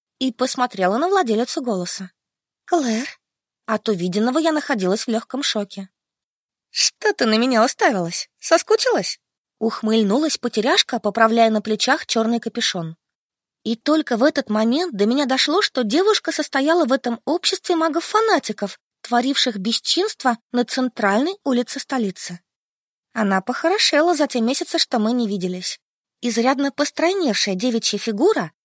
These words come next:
придала Клэр изящество. Ее кожа казалась гораздо белее, чем когда моя помощница помогала расставлять косметику по полкам салона Бридж Бьюти. «Почему, Клэр?»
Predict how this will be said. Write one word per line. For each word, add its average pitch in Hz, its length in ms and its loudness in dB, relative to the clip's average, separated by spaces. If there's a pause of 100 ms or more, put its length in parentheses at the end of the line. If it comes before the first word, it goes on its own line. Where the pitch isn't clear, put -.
(140)
придала 254 460 0
Клэр 320 340 0
изящество. 190 840 -2 (280)
Ее 240 260 2
кожа 277 320 0
казалась 254 400 0
гораздо 247 400 2
белее, 320 400 4
чем 220 240 -2
когда 233 320 0
моя 233 220 2
помощница 254 600 0
помогала 240 520 2
расставлять 247 480 -2
косметику 254 560 -4
по 208 140 -2
полкам 208 420 -2
салона 277 340 2
Бридж 247 240 -2
Бьюти. 185 480 -6 (680)
«Почему, 339 520 -2
Клэр?» 302 340 -2